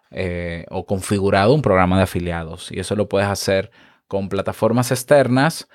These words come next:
Em, hay una que se llama Zenol, eh, creo que hay otra que se llama Tricar.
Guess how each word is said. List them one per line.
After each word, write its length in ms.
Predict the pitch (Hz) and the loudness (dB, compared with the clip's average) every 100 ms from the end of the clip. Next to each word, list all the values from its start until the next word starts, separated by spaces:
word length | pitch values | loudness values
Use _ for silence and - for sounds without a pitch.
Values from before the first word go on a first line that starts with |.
| _ _ _ | _ _ _
Em, 760 | 95 98 95 95 92 92 76 65 - | -8 -6 -6 -6 -10 -12 -14 -12 -6
hay 200 | 104 104 | -4 -2
una 140 | 104 | -4
que 80 | 98 | -4
se 80 | 98 | -4
llama 220 | 92 95 | -4 -4
Zenol, 1200 | - - 107 98 98 - 110 104 104 110 165 - _ _ _ _ | -4 -2 -2 -2 -4 -2 4 6 4 2 -2 -6 _ _ _ _
eh, 160 | - 92 | -12 -8
creo 220 | 101 98 | -6 -4
que 80 | 101 | -4
hay 60 | |
otra 160 | 92 90 | -4 -6
que 80 | - | -6
se 80 | 95 | -6
llama 180 | 90 | -6
Tricar. 1160 | 90 - 90 90 - - 98 101 98 95 98 117 | -6 -4 -4 -4 -10 -2 0 2 2 0 -2 -6